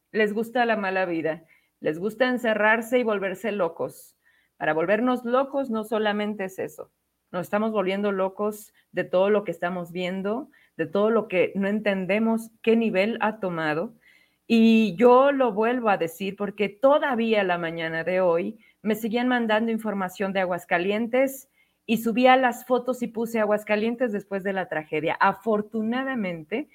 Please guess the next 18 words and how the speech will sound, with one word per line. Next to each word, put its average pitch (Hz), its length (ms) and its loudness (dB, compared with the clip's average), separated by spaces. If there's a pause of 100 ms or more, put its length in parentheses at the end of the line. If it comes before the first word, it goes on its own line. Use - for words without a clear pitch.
(120)
a 180 200 4
pesar 233 340 0
de 285 80 -2
la 262 140 -2
magnitud 262 720 0 (100)
de 180 460 4
este 196 920 0
accidente, 220 880 -2
de 202 160 0
esta 208 580 0
irresponsabilidad, 208 1080 0
que 247 100 -6
por 180 200 -4
cierto, 190 440 -2
Pemex 196 400 -4
hizo 202 220 -8
la 180 160 0
precisión, 151 560 -6